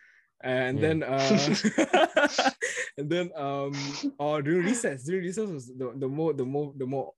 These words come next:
Speaker 1: you know, oftentimes we used to meet, you know? So, uh, I just want to ask you guys, did you guys get questions like that? Like, "Hey, Siala, why you hang out with, like, express people?"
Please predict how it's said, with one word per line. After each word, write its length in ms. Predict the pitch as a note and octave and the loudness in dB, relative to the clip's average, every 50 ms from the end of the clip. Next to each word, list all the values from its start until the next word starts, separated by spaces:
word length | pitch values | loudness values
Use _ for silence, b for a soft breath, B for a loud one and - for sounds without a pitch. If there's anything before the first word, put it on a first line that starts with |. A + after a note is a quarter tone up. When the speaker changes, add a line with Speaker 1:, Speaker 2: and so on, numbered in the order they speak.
| _ - | _ -6
Speaker 1:
you 60 | C3 | -4
know, 120 | D3+ F3+ | -2 -2
oftentimes 600 | E3+ - C#3+ C3+ - D3 C#3+ B2+ C#3+ C#3 C3+ B2+ | -2 -2 -4 -4 -4 -4 -4 -2 -2 -2 -4 -4
we 80 | A#2+ A#2 | -4 -4
used 160 | A#2+ A#2+ A2+ | -4 -6 -6
to 80 | - G#2+ | -8 -8
meet, 160 | A2+ G2 - - | -8 -8 -10 -8
you 60 | F#2 | -8
know? 120 | C#3 F3 E2+ F2+ - _ _ _ _ _ _ _ _ _ - | -8 -8 -8 -10 -16 _ _ _ _ _ _ _ _ _ -4
So, 280 | - - E3 C#3+ C3+ B B B B B B B B B B B - _ _ _ _ _ _ _ _ _ - - - _ - | 0 2 2 2 0 B B B B B B B B B B B -20 _ _ _ _ _ _ _ _ _ -20 -20 -20 _ -4
uh, 300 | C3 C3+ C#3 C#3+ C#3 C3+ - | 0 0 2 2 2 2 4
I 100 | E3+ A#3 | 4 4
just 80 | C#4 C4+ | 4 4
want 120 | E4+ D#4 | 2 4
to 60 | C#4+ | 4
ask 160 | A#3+ A#3 A3+ | 4 4 4
you 60 | - G3+ | 4 4
guys, 120 | G3+ F3+ | 2 4
did 100 | D#3 E3+ | 2 0
you 60 | G#3+ G#3+ | 0 2
guys 180 | B3 C4 G3 | 2 2 2
get 180 | F#3+ A3 G3 G3 | 0 -2 -4 -2
questions 300 | - F#3 E3+ G#3 G#3+ - | -2 -2 -2 -2 -2 -2
like 120 | E3+ D3 | -2 -2
that? 160 | E3+ A#3 B3+ | -2 -4 -4
Like, 200 | G#3 D#3+ C#3 B2 - - | -4 -6 -6 -6 -4 -2
"Hey, 140 | - D#3 C3+ | -2 -2 -2
Siala, 300 | A#2 - - E3 D3+ B2 | -2 0 0 2 2 2
why 180 | A2+ D3+ E3 | 2 2 2
you 40 | D3+ | 2
hang 200 | C#3+ C#3+ C#3 C#3 C#3 | 2 0 -2 -2 -2
out 80 | C3+ | -2
with, 120 | B2 A2+ A#2 | -4 -4 -6
like, 140 | F#2+ F2 - | -10 -12 -12
express 300 | - - - C3 A2+ - | -12 -8 -6 -6 -6 -8
people?" 240 | G#2 - - G#2 | -10 -10 -10 -10